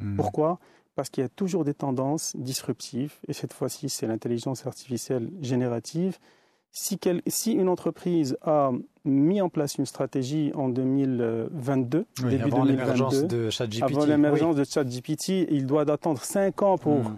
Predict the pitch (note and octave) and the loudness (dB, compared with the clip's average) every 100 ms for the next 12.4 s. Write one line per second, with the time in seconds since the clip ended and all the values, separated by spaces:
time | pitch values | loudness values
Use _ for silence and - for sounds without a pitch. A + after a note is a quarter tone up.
0 | - A#2+ D3+ C3+ D#3+ D3+ - C3+ C#3+ C3+ | -4 0 2 4 2 2 0 -4 -4 -2
1 | C3 D#3+ A3 - - - - C#3+ C#3+ - | -2 0 -2 -4 -12 -20 -4 -2 -2 -2
2 | D3+ - - - D3+ D3+ D3+ C#3 C#3+ C#3+ | -4 -4 -10 -6 -2 0 0 0 0 0
3 | C3+ B2+ B2 A#2+ B2+ B2 A2+ G#2 G2+ C#3+ | 0 0 -2 -4 -6 -6 -6 -6 -4 -2
4 | B2 A#2+ A#2 A#2 A2 - B2 A2+ A#2 - | -2 -2 -2 -4 -6 -6 -6 -4 -6 -10
5 | _ - G#2 G2+ C3+ - - _ - - | _ -20 -16 -6 -4 -4 -12 _ -8 -6
6 | - - A#3 F3+ F#3 - F#3+ G#3 - D#3+ | -6 -2 -2 0 -2 0 -2 -2 0 2
7 | D3+ D#3 - D3 - E3 D#3+ - _ _ | 2 0 -4 -6 -2 -4 -4 -6 _ _
8 | - B2+ D3+ F#3+ F3 D#3+ D#3+ E3+ - D#3+ | -4 0 2 2 0 -2 0 2 2 -2
9 | D#3 D#3 - D3+ E3 G3+ _ _ _ _ | -2 -4 -2 0 0 -2 _ _ _ _
10 | _ - C3 D#3 - D#3+ D3 C#3+ C3 F3+ | _ -2 0 0 -2 -4 -2 -2 -2 -2
11 | C#3+ D3 C#3+ C#3+ - D#3+ C#3+ C3 C#3+ C#3+ | -2 -2 -4 -6 -4 -2 -2 0 0 -2
12 | - C3 B2 | -4 -2 -2